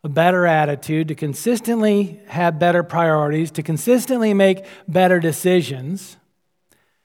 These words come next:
you know, to, to really have a better life that's more in line with the will of God, you've gotta have the fruits of the Spirit at the base.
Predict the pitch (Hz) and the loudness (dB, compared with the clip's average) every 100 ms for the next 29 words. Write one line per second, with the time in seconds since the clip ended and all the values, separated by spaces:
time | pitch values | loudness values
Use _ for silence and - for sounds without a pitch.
0 | _ _ _ 165 175 185 185 175 180 180 | _ _ _ -2 0 2 0 -2 0 0
1 | 269 262 175 226 220 208 202 156 214 240 | 0 0 -2 4 6 6 4 -2 0 0
2 | 240 196 202 196 - 175 170 214 247 214 | 0 2 4 2 2 -8 -4 0 2 2
3 | 190 233 220 202 180 - 170 196 190 160 | 0 0 0 0 0 -2 -2 0 0 -2
4 | 185 185 147 143 175 180 _ _ _ _ | -4 -4 -4 -6 -8 -10 _ _ _ _
5 | _ _ _ _ _ _ 170 156 196 233 | _ _ _ _ _ _ -12 -6 -2 0
6 | 190 175 175 175 175 151 151 - 185 185 | -2 0 0 0 0 -4 -8 -4 -4 -4
7 | 180 165 - 240 185 135 143 _ _ _ | -10 -10 -10 -4 -4 -6 -12 _ _ _
8 | _ _ _ _ _ 139 156 135 135 151 | _ _ _ _ _ -8 -8 -8 -10 -12
9 | - - - | -20 -20 -20